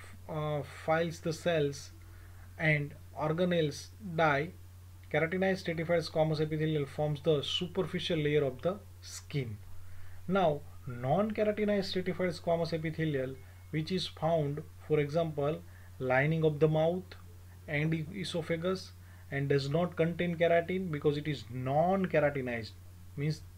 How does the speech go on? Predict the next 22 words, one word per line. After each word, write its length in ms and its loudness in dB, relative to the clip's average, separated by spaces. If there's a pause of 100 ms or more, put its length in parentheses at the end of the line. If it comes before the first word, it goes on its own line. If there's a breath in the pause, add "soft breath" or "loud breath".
(100)
it 180 -6
does 220 0
not 320 -2
contain 380 0
any 260 -2 (120)
keratin 440 0 (520)
in 120 -2
their 200 2
apical 360 -2
layer, 240 -10 (600 loud breath)
and 300 0
several 380 2
layers 400 4 (100)
deep 260 0
to 140 2
it 280 -2 (340)
and 240 0 (120)
remains 440 -2 (300)
moist. 640 -2 (2250 loud breath)
The 80 6
organelles 720 4
remain 420 0